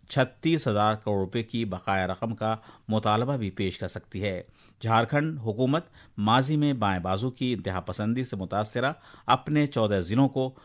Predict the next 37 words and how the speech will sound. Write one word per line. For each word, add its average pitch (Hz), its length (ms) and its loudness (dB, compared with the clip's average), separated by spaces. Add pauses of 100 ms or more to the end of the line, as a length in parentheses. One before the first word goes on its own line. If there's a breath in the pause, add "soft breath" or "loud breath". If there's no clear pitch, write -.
(200 loud breath)
فہرست 131 360 2
سے 147 80 0
نکال 98 400 0
دیے 98 100 0
جانے 101 280 0
کے 110 140 -4
بعد 107 300 0
ان 101 140 -4
مقامات 95 600 -2
کے 120 80 -6
لیے 123 180 -2 (300 loud breath)
سلامتی 127 540 4
سے 127 120 -4
متعلق 101 440 -2
اخراجات، 101 600 0
ایس - 360 -6
آر 101 220 2
ای 127 180 -6
کی 113 140 -6
بحالی 101 360 0
کا 120 140 0
بھی 123 200 -4 (280 loud breath)
مطالبہ 101 420 2
کر 95 140 -6
سکتی - 360 -10
ہے۔ 92 200 -4 (360 loud breath)
میٹنگ 139 380 2
میں 170 120 0
بہار 101 320 0
کے 95 140 -4
ساتھ 98 300 0 (460 loud breath)
اثاثوں 120 520 2
اور 127 140 2
ذمہ 98 260 0
داریوں 107 320 0
کے - 100 -8
اشتراک 104 480 -2